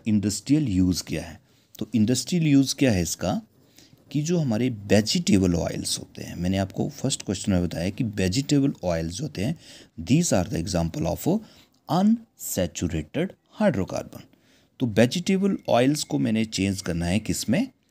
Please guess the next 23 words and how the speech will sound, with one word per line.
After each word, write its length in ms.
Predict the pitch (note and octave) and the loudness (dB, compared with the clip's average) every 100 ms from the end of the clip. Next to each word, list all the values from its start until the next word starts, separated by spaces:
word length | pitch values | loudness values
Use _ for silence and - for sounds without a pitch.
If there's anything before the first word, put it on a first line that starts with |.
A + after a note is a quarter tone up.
| _ _ _ _ _ _ | _ _ _ _ _ _
वनस्पति 720 | F#2+ B2+ A3 A3 - F2 D#2+ | -2 6 6 6 0 -4 -6
घी 220 | D2+ D#2 - | -8 -10 -12
में। 200 | - - _ _ _ | -14 -20 _ _ _
जो 160 | - F#2 | -6 -4
वनस्पति 600 | F2+ G2 G2+ - F2+ F#2 | 0 0 0 -2 -4 -4
घी 340 | E2+ - G2 B2+ B2+ - | -4 -4 0 0 0 -8
हमारे 280 | E2+ E2 F2 | -6 -4 -4
होते 360 | E2 - F#2 | -6 -8 -6
हैं, 200 | F2 A#2 | -6 -6
जैसे 240 | - - F2+ | -8 -6 -4
हम 120 | E2+ | -2
डालडा 380 | - E2+ E2 E2+ | -2 -4 -4 -4
वगैरह 340 | E2 E2 D#2+ E2 | -4 -4 -4 -4
बोलते 340 | E2 D#2+ G2+ | -6 -6 -6
हैं 120 | F#2+ | -4
ना, 80 | C#3 | -4
तो 1160 | D#3 - - - - - _ _ _ _ _ F#2 | -6 -12 -20 -20 -20 -20 _ _ _ _ _ -8
डालडा 320 | E2+ E2+ F2 | -4 -4 -2
एक 80 | F2+ | -2
कंपनी 340 | F2+ F2 G#2 A2 | 0 0 0 0
का 120 | B2+ | 2
नाम 220 | B2+ B2+ | 0 0
है, 120 | A#2 | -4